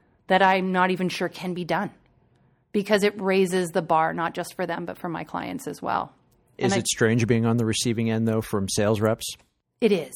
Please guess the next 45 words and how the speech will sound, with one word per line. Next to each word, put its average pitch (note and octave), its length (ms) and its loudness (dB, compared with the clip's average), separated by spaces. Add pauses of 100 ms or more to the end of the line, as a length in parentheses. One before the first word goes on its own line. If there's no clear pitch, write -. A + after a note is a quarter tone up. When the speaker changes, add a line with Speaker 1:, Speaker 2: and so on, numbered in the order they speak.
(140)
Speaker 1:
It C4 140 0
took D4 140 0
a D#4+ 40 4
little D4+ 240 4
while B3+ 220 6
to A#3+ 100 -6
get G#3+ 160 2
used F#3+ 220 -2
to, G3 80 -2
I F3+ 100 4
won't F3 220 -2
lie. C#3+ 400 0
Uh, F#3 240 4
the F3 200 0
first, A#3 640 0
probably C#4 240 2
the D#4 60 -2
first A#3+ 260 2 (100)
six A3+ 260 -2
months G3 400 0 (800)
was F3+ 160 -2
really F#3 240 4
hard. F#3 340 4
I F3+ 60 6
responded G3+ 600 0
to - 220 -4
every G3+ 360 0
single A3 340 -4
email, F#3 460 -6
and G3+ 80 -4
I - 40 2
Speaker 2:
Thank G#3 160 0
you. A3+ 60 2
Speaker 1:
responded G#3 280 2
to - 180 0
every G3 400 2
phone G#3+ 260 2
call. G#3 460 2
You're A3+ 100 0
welcome. F#3+ 300 -2
Speaker 2:
Thank A2 320 0
you A#2 100 2
again. F#3 880 4
Speaker 1:
<laughs> - 140 -18
Um, B3+ 380 2